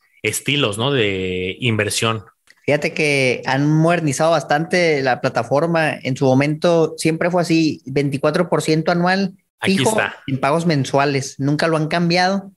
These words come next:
Speaker 2: Lo que sí he visto es que sacaron como otros esquemas también.
Speaker 1: ¿Qué nos dice? Wortef Capital te dan los mejores rendimientos para mejorar el rango del éxito de las empresas que reciben su inversión. Nos aseguramos que ti-,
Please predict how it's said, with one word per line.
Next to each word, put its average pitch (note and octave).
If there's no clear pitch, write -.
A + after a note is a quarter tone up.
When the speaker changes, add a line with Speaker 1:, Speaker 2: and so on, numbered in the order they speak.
Speaker 2:
Lo C3+
que B2+
sí C#3
he -
visto C3+
es -
que E3
sacaron D#3+
como D#3
otros E3+
esquemas D3+
también. B2+
Speaker 1:
¿Qué A#2+
nos C3
dice? B2+
Wortef C#3
Capital D#3
te C3
dan C#3
los C#3+
mejores C#3+
rendimientos D#3+
para A#2
mejorar C3
el C3+
rango C3+
del A2+
éxito C3+
de G#2
las G2+
empresas A2+
que -
reciben B2+
su -
inversión. A2+
Nos C3
aseguramos B2
que C3
ti-, C3